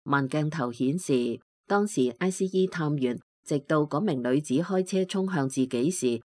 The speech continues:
先至掹出武器射擊。亦有現場目擊者描述，聯邦探員係喺生命受威脅後開槍。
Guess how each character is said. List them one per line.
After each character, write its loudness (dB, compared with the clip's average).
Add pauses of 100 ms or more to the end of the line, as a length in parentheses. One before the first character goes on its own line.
(120)
先 0
至 2
掹 0
出 0
武 4
器 0
射 -2
擊。 0 (260)
亦 2
有 0
現 2
場 -2
目 0
擊 0
者 -2
描 2
述， -4 (520)
聯 2
邦 2
探 -2
員 -2
係 -2
喺 0
生 -2
命 0
受 0
威 0
脅 0
後 -2
開 0
槍。 0